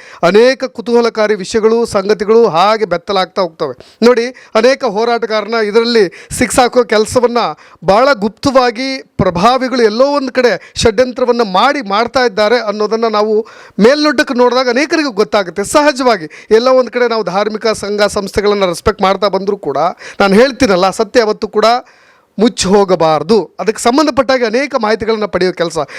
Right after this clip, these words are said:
ಇವತ್ತು ಗಿರೀಶ್ ಮಟ್ಟಣ್ಣನವರಿದ್ದಾರೆ. ಮಾಹಿತಿಗಳು ನಿಮಗೆಲ್ಲ ಗೊತ್ತಿರೋ ಹಾಗೆ ಸಾವಿರದ ನೂರು ಪುಟಗಳ ವರದಿಯನ್ನ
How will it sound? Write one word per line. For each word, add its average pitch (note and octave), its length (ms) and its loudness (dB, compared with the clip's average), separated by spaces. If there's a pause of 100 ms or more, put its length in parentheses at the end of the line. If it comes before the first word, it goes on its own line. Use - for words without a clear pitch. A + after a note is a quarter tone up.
(140)
ಇವತ್ತು A#3 280 2
ಗಿರೀಶ್ A3 260 -6
ಮಟ್ಟಣ್ಣನವರಿದ್ದಾರೆ. A3 1000 -2
ಮಾಹಿತಿಗಳು F#3 540 -2
ನಿಮಗೆಲ್ಲ F#3 340 0
ಗೊತ್ತಿರೋ G#3+ 320 0
ಹಾಗೆ G#3 420 0
ಸಾವಿರದ A#3 460 2
ನೂರು B3 260 2
ಪುಟಗಳ A3+ 480 0
ವರದಿಯನ್ನ G3+ 560 0